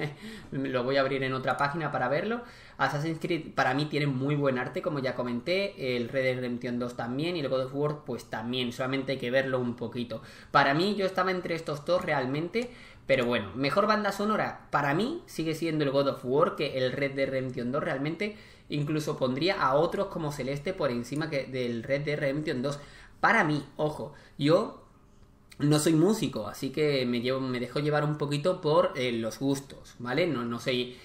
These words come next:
eh, ni músico, ni he diri-, ni sé de arte, ni nada. Simplemente soy,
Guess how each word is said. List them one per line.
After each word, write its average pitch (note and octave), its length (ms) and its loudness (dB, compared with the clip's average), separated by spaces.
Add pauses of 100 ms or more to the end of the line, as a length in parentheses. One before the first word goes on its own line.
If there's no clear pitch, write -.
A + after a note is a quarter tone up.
(160)
eh, B2 420 0
ni A#2+ 120 0
músico, G3 640 4
ni B2 380 0
he B2 100 -2
diri-, B2+ 320 -4
ni B2 420 -2
sé B2 180 -6
de A#2 120 -8
arte, F3+ 380 -2
ni B2+ 100 -4
nada. D3 220 -4
Simplemente C#3+ 500 -4
soy, D#3+ 220 -4